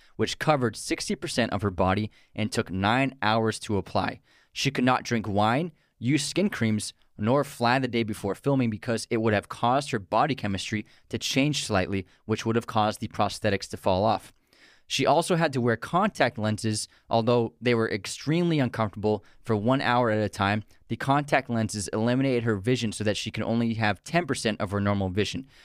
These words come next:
And then Rebecca Romijn also had to sit in an isolated windowless room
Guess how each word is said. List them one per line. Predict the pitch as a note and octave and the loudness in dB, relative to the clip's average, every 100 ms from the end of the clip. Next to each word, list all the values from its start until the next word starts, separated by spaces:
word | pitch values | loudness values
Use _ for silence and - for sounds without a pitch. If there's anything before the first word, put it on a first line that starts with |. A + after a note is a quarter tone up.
| - - | -20 -2
And | A2+ A#2 | 2 2
then | A2 | 2
Rebecca | A2+ A#2+ A#2+ | 2 0 0
Romijn | A2+ A2+ A2+ A2+ | 0 2 0 0
also | A#2 E3 - | 4 4 4
had | B2+ A#2 | 2 2
to | - - | 0 -8
sit | - E3+ - | -2 -2 0
in | A#2 | 0
an | A2 - | 0 0
isolated | - D3+ - C3+ C3+ A2+ F#2 F#2+ | 0 0 0 0 2 2 -2 -2
windowless | C3+ E3+ E3 F3+ - | 2 2 2 0 0
room | G#2 G#2 | 0 0